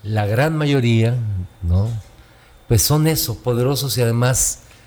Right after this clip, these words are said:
eh, ignorantes, ¿no? Racistas, ¿no? Clasistas,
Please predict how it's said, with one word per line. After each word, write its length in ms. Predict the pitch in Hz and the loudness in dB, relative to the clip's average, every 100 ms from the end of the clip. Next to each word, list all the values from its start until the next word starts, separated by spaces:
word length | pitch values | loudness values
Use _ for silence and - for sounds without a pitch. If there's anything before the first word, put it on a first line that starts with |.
| - - - _ - - - _ _ - | -20 -20 -20 _ -20 -20 -20 _ _ -6
eh, 480 | 131 110 107 107 113 | -2 0 2 0 0
ignorantes, 1160 | 165 120 120 117 120 120 113 120 107 - - - - - - - - | 0 2 4 4 4 0 0 -2 -2 -4 -6 -12 -20 -20 -20 -20 -12
¿no? 180 | 95 98 - - - - | -6 -6 -8 -16 -16 -4
Racistas, 1080 | 110 107 - 131 123 - - 104 - - - - _ _ _ _ _ _ _ _ _ _ - | 0 2 0 0 -2 0 0 0 -4 -6 -10 -20 _ _ _ _ _ _ _ _ _ _ -10
¿no? 160 | 101 101 120 110 - - - - _ - | -6 -6 -8 -12 -16 -20 -20 -20 _ -6
Clasistas, 1040 | 123 110 - - 139 - - 98 - - | -2 0 0 0 -2 -2 -2 -2 -2 -8